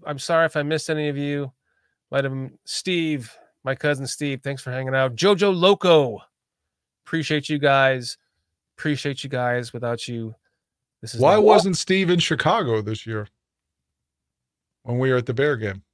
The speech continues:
Speaker 1: Um, he wa-, he was at the first game with us.
Speaker 2: Oh, I wasn't at the first one. Why
Speaker 1: Yeah.
Speaker 2: wasn't Steve at the Raider games? What I'm trying to say.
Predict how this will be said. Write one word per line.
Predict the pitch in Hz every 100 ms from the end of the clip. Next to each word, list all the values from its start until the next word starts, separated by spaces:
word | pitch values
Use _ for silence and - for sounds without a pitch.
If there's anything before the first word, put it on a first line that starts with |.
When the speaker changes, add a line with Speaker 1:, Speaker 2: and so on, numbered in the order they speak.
| _ _ _ _ _ _ _ _ _
Speaker 1:
Um, | - 131 131 127 123 123 123 123 123 120 120
he | 151
wa-, | 170 170
he | 165
was | 185 175
at | 180
the | 151
first | 175 175
game | 151 131
with | 117
us. | 110 107 - - _ -
Speaker 2:
Oh, | 120 110
I | 110
wasn't | 131 151 139 143
at | 135
the | -
first | - 117 110 107
one. | 104 - _ _ _
Why | 143 170
Speaker 1:
Yeah. | 185
Speaker 2:
wasn't | 160 143
Steve | - 196 180 165
at | 165
the |
Raider | 147 196 185 156
games? | 139 127 120
What | 127
I'm | 120
trying | 117 135 117
to | 110
say. | 151 143 117